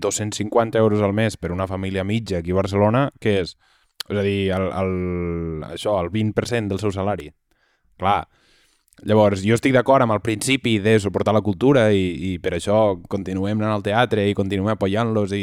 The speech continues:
i volem que continuïn oberts i, i lluitem perquè, és a dir, i, i paguem directament els seus monòlegs i, i anem al, al d'allò, però, però clar, qu-, en quin punt,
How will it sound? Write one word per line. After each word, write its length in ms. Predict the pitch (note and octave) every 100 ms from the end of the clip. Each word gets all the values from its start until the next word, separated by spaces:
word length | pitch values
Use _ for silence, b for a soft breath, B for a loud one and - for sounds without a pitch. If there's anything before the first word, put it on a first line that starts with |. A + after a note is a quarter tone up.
| F2+ F#2
i 80 | G2
volem 240 | G2+ G#2+
que 120 | G#2+ A#2
continuïn 400 | A2 G#2+ A2 G2
oberts 380 | G#2+ B2 A2 G#2+
i, 80 | G2 F#2 F#2
i 160 | E2 G2+ F#2+ F2+
lluitem 460 | F#2+ G2 G2 G#2+ A2
perquè, 380 | G2 F#2 G2+ F#2+ F#2 F2 b b b
és 160 | b F#2+
a 40 | F2+
dir, 100 | F2+
i, 300 | E2+ E2+ F2+ - F#2+
i 40 | F2 -
paguem 320 | F#2+ F#2+ G#2+
directament 400 | A2 A2 G#2 G#2+
els 160 | G#2 A#2
seus 80 |
monòlegs 640 | G2 F#2+ A2 A2 G#2 G2+ G2+
i, 60 | F#2+ F2
i 80 | F#2+
anem 180 | G2 G#2
al, 220 | G2+ F#2+ F2+
al 140 | G#2
d'allò, 240 | F#2+ G2+ A#2+ - b b b b
però, 300 | - F#2+ F#2 F2 F2 E2+ D#2 D2+ - _ _ _ _
però 160 | A2+ G2+
clar, 220 | A#2 A#2+ -
qu-, 140 | - G#2+
en 160 | G#2+
quin 240 | G2+ C3 B2
punt, 360 | - C3+ A#2